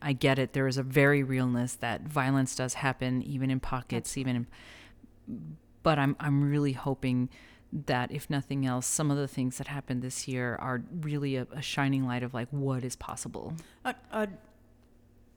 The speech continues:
Speaker 2: another shield, right? Not a physical one, but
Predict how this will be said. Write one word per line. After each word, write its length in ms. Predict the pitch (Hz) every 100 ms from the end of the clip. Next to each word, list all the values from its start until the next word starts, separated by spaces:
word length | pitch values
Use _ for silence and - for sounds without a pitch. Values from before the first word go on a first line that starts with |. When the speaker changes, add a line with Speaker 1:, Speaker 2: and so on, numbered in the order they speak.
| - - - -
Speaker 2:
another 720 | 190 185 185 196 190 190 185
shield, 560 | - - 196 - - -
right? 300 | 160 165 -
Not 180 | 180 180
a 40 |
physical 500 | - 175 226 190 175
one, 320 | 165 165 170 -
but 360 | 165 160 -